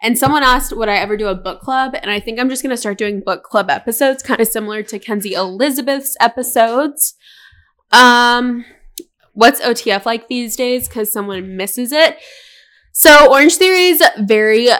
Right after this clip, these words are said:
safe, in my opinion. Everyone wears masks. There's a ton of sanitation, sanitation going on.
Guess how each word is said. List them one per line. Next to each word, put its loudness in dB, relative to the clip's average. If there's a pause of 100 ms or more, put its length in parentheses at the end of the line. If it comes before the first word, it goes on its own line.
(480)
safe, 2
in -2
my 2
opinion. -6
Everyone -2
wears -4
masks. 0
There's -6
a -6
ton -6
of -6
sanitation, -6 (180)
sanitation 0
going 2
on. 0